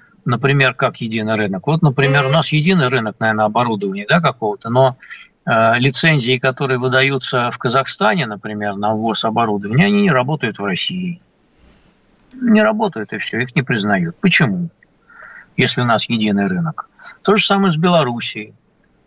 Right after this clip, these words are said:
Э, то же самое, значит, можно ли растаможить товар, который в Беларуси растаможен, а потом поехал в Россию? Нет, нельзя.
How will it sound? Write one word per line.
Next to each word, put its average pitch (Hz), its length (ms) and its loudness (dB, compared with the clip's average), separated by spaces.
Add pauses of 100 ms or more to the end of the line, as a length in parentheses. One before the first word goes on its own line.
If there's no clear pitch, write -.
(380)
Э, 107 640 2
то 190 140 2
же 175 80 2
самое, 170 300 2
значит, 147 300 -2
можно 202 300 4
ли 143 140 2
растаможить 135 580 0
товар, 180 340 0
который 123 480 -2 (320)
в 107 160 -4
Беларуси 139 520 2
растаможен, 147 760 0
а 117 80 -4
потом 127 320 2
поехал 135 440 0
в 113 60 -6
Россию? 107 460 -4
Нет, 202 280 2
нельзя. 107 600 4